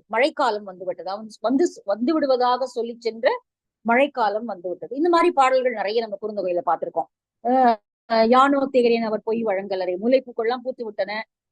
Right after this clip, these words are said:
கார்காலம் வந்ததற்கு அறிகுறியாக இயற்கையினுடைய அத்தனை அறிகுறிகளும் தோன்றிவிட்டது,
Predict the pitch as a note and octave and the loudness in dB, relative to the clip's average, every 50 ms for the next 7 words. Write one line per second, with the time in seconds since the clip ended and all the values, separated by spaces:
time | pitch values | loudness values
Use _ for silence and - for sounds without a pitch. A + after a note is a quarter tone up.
0 | _ - A3 B3 B3+ B3 - A3+ A3 A3 G#3 G#3 G#3+ A3 A3 A3 G#3+ G#3+ A3 G3 | _ 2 4 4 6 4 4 2 2 0 -4 -4 -4 -4 -4 -4 -6 -4 -4 -2
1 | G3 G#3 A#3+ B3 B3 A#3+ A3+ A3+ A3+ A#3 A3+ B3+ A#3+ A#3+ B3 B3 C4+ B3+ A#3+ A3+ | -2 -2 0 0 -2 0 2 0 0 0 -2 -2 -2 -2 -2 0 -2 -2 -2 -2
2 | A3 G#3+ G#3+ G#3 G#3 G3 F#3+ - A3+ A3 A3 G#3+ G3+ G3+ A#3+ B3+ B3 A#3 A3+ G#3+ | -4 -6 -4 -2 -2 -4 -4 -4 -10 -10 -8 -10 -12 -8 -8 -8 -4 -4 -4 -4
3 | G#3+ G3+ G#3 A3 G#3+ G#3 G3 G#3 F#3+ F3+ F#3 F3+ F3+ A3 | -4 -6 -8 -8 -8 -4 -6 -6 -6 -4 -6 -4 -2 -2